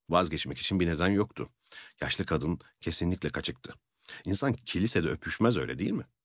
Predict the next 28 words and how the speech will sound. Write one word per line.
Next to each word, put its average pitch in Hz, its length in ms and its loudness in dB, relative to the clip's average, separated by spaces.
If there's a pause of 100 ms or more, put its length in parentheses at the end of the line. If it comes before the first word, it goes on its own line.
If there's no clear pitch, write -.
(380)
Düğününde 78 360 0
öpüşür. - 360 -4 (920)
Ben 95 240 6
de 80 180 0 (180)
"Öpüş - 360 -2
ve 80 300 2 (100)
evlen 80 280 0
ha?" 73 240 -2 (400)
dedim. 65 220 -4 (580)
"Evet 90 320 0 (240)
ama 80 160 0
seksen 95 380 -2
milyonu 87 340 2
sağlama 78 400 0
almam 69 260 -2
gerekiyordu." - 540 -10 (500)
Vodkayı 78 320 2
bitirdikten 76 460 -2
sonra 73 440 0 (320)
Metra'ya 71 500 0
uzun 101 380 2
bir - 140 0
aşk 80 220 -2
mektubu 69 320 -4
yazdım. 65 360 -6 (460)
Müthişti. - 540 -4 (360)
Aşk - 260 2
muhabbetinin 78 680 -2